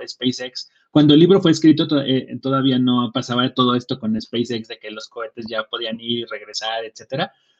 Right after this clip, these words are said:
Pero lo que él dice es que le parecía muy interesante esta visión de que ahora nuevos jugadores, eh, privados entraran como en la idea o, o, o trajeran de nuevo la idea de poder explorar el espacio.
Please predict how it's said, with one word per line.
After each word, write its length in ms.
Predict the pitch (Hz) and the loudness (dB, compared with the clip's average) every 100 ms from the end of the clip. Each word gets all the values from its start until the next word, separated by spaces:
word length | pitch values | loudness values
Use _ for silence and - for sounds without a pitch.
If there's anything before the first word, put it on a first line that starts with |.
| _ _ | _ _
Pero 520 | 147 139 147 165 185 | 4 6 6 6 4
lo 220 | 135 139 139 | 6 6 8
que 80 | |
él 80 | 156 | 6
dice 340 | 156 160 147 143 | 6 4 4 4
es 140 | 143 | 4
que 360 | 151 143 135 - _ _ | 4 4 4 -2 _ _
le 140 | 135 | 0
parecía 340 | 131 135 131 147 | 2 2 2 2
muy 120 | 156 | 2
interesante 480 | 165 147 127 131 135 | 2 0 0 -2 -2
esta 180 | 139 139 | -2 -2
visión 320 | 127 131 135 | 0 0 0
de 140 | 139 | 0
que 80 | 131 | -2
ahora 340 | 117 123 131 | -2 -2 0
nuevos 320 | 131 123 123 127 | 0 0 -2 -2
jugadores, 880 | 139 117 110 123 123 123 139 - _ _ - | -2 -2 0 0 0 -2 -4 -8 _ _ -4
eh, 220 | 117 113 | -2 0
privados 580 | 131 127 127 123 139 135 | 4 4 6 4 2 0
entraran 520 | 113 123 123 127 123 | -2 0 2 2 0
como 280 | 120 117 110 | -2 -2 -2
en 80 | |
la 100 | 110 | 0
idea 400 | 110 117 117 123 | 0 -2 -4 -4
o, 100 | 139 | -2
o, 380 | 127 123 127 123 | -4 -4 -6 -4
o 80 | 123 | -6
trajeran 480 | - 123 143 147 143 | -6 -2 4 6 6
de 100 | 131 | 4
nuevo 300 | 123 123 135 | 4 2 2
la 140 | 123 | 2
idea 420 | 110 110 117 131 _ _ _ | 0 -2 -6 -10 _ _ _
de 100 | 123 | -2
poder 300 | - 127 131 | 2 4 4
explorar 380 | 139 - 117 110 | 2 0 0 2
el 80 | 110 | 0
espacio. 460 | 110 135 131 - | -2 -4 -4 -8